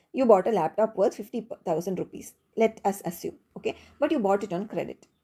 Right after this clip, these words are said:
right? So, uh, let us say, what is today's date? Okay, let us say on thirty-first of January, you bought this, okay? So the company did not get that fifty thousand rupees now. Why?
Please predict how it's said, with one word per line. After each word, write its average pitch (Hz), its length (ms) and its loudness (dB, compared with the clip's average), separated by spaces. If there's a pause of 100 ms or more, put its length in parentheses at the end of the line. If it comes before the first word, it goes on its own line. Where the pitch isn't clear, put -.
(220)
right? 277 220 2 (220)
So, 262 380 4 (460)
uh, 202 260 -2 (100)
let 240 200 0
us 262 120 -2
say, 220 240 4
what 240 200 -4
is 262 140 -10
today's 202 340 2
date? 180 360 -2 (800)
Okay, - 160 -8 (220)
let 262 140 4
us 285 140 0
say 214 160 6
on 233 220 0
thirty-first 277 500 0
of 254 160 -2
January, 180 600 -2
you 226 200 -2
bought 175 320 2
this, - 320 -16
okay? 254 240 -4 (500)
So 262 340 2 (120)
the 277 80 2
company 311 420 -2
did 277 180 -4
not 269 220 -2
get 240 200 0
that 254 140 4
fifty 240 260 -8
thousand 214 320 2
rupees 175 300 -4
now. - 160 -12 (100)
Why? 233 320 0